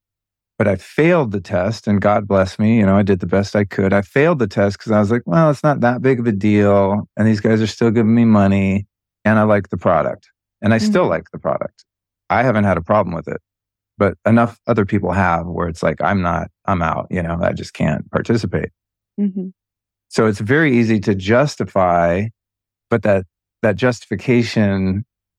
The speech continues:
Speaker 1: in my case, came from the fear of not getting something that I wanted. Again, I'm always gonna go back to this, and losing something that I had. What I had was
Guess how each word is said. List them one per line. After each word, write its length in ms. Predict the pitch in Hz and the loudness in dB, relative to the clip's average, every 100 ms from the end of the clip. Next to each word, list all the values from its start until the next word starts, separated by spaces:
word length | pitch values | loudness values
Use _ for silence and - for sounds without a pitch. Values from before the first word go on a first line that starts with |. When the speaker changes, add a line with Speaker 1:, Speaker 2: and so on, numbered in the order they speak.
| _ _ | _ _
Speaker 1:
in 140 | 113 104 | 2 4
my 260 | 110 135 | 4 2
case, 420 | 127 127 107 98 - | 0 0 2 0 -4
came 520 | - - 117 117 113 | -6 2 4 4 4
from 580 | - 107 101 101 98 101 _ _ _ _ _ _ _ _ _ | 2 2 2 2 -2 -4 _ _ _ _ _ _ _ _ _
the 120 | 107 | -4
fear 300 | 104 - 120 | -2 0 0
of 100 | 113 | 2
not 240 | 104 107 92 | 0 -2 -2
getting 300 | 104 101 95 | 0 0 0
something 640 | - 98 87 95 95 95 | 0 -2 0 0 2 0
that 160 | 85 90 | 0 2
I 100 | 92 | 0
wanted. 520 | 92 90 80 85 117 123 | 0 -2 0 0 -2 -2
Again, 280 | 101 101 98 | -2 0 2
I'm 180 | 82 85 | 0 0
always 160 | 90 92 | -2 -2
gonna 160 | 87 | -4
go 100 | 85 | -4
back 300 | 85 95 110 - | -2 0 -2 -4
to 80 | 87 | -4
this, 380 | 90 85 95 - | -2 -2 -4 -4
and 220 | 101 98 | 0 2
losing 360 | 110 117 107 98 | 4 2 2 0
something 640 | 92 98 82 95 90 87 87 | 0 -2 -2 -4 -2 -2 0
that 120 | 87 | 0
I 120 | 78 | 0
had. 420 | 80 104 92 82 | 0 0 0 0
What 200 | 87 92 | 0 0
I 100 | 95 | 0
had 340 | 87 90 98 98 | 0 0 0 0
was 400 | 104 117 120 | 0 0 -2